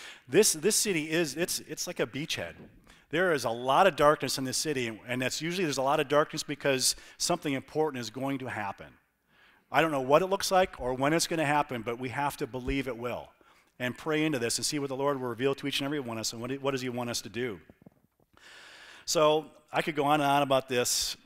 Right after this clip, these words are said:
Uh, I'd love to, but the time's running short. My hope is that some of these ideas or these concepts might change your prayer life. You might think of things a little bit different than you have in the past. Mm, I'm hoping that God has already been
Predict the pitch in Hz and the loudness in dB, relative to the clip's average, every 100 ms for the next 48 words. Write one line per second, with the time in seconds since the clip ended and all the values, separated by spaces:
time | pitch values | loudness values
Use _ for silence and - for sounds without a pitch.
0 | - 113 120 117 - - 117 113 131 135 | -10 -6 -4 -4 -6 -10 -10 -4 -4 -2
1 | 170 165 113 - 110 127 123 113 120 120 | -6 -6 -8 -10 -8 -6 -4 -6 -6 -4
2 | 117 - 113 113 120 123 135 143 131 113 | -6 -4 -4 -6 -4 -2 -2 -4 -4 -2
3 | 120 117 - _ _ _ _ _ _ _ | -2 -2 -8 _ _ _ _ _ _ _
4 | _ - - - 165 160 147 127 131 127 | _ -20 -12 -2 -2 0 0 2 0 2
5 | 135 120 120 113 - 123 - 110 - 107 | 0 0 -6 -6 -4 -4 -6 -8 -10 -10
6 | - - 131 131 127 - - - 120 110 | -8 -8 -6 -6 -6 -6 -8 -10 -12 -10
7 | 113 104 85 78 - 107 110 113 - - | -10 -8 -10 -14 -14 -6 -6 -6 -10 -10
8 | 135 120 131 113 107 110 107 107 113 107 | -6 -6 -6 -6 -10 -10 -12 -12 -12 -10
9 | 98 107 98 95 - 110 85 76 - - | -6 -6 -8 -12 -10 -10 -10 -10 -12 -12
10 | - - - - - - 95 90 90 - | -18 -20 -20 -20 -20 -20 -18 -16 -12 -6
11 | 135 139 160 147 127 117 - - - 123 | -2 0 0 0 0 0 -4 -10 -2 2
12 | 139 139 113 117 127 135 131 101 113 110 | 2 0 -4 -4 -4 -2 -6 -6 -6 -6
13 | 107 | -10